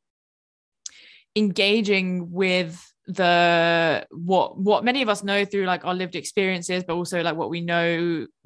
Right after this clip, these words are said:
through stories, through research, through, through so, so much, is that systems of oppression and injustice become embodied, um, as health inequalities, as differential outcomes in health, as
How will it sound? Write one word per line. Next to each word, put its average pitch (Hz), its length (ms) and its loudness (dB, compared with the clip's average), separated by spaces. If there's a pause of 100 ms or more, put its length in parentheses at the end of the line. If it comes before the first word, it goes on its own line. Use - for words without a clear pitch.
(160)
through 165 400 2
stories, 208 540 2
through 170 480 0
research, 185 600 0
through, 165 440 -4 (120)
through 190 220 0
so, 190 240 0
so 180 180 0
much, 165 320 -2 (520)
is 196 600 4
that 185 500 2
systems 208 420 -4
of 196 120 -2
oppression 185 480 -4
and 175 280 -2
injustice 170 600 -4 (120)
become 185 500 0
embodied, 170 640 -2 (400)
um, 170 380 0 (100)
as 175 480 2
health 208 320 0
inequalities, 190 1000 -4
as 170 500 0
differential 175 480 -4
outcomes 170 480 0
in 170 120 -4
health, 175 400 2
as 165 340 0